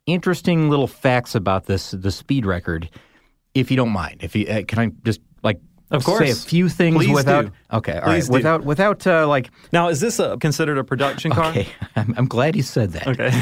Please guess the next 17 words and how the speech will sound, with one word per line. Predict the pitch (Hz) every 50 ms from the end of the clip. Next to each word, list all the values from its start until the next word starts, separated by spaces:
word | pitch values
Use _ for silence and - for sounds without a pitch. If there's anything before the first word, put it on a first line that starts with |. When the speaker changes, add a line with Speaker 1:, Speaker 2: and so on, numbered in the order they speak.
| 107 - -
Speaker 1:
I'm, | 123 120 120
I'm | - 127 117 113 120 -
actually | 123 131 - - 113
really | 101 95 98 107 120 131 135 131 120
glad | 113 110 101 98 92
you | 90
said | - - 107 95
that | 98 92 90
because | 95 - 113 101 90
that's | 120 117 117 -
one | 117 117 131 135 143 127
big | 98 92 110 117 110 104 -
part | - - 120 113 107
of | 98 90
this | 92 90 -
whole | - 98 92
thing, | 85 - 104 95 85 78 76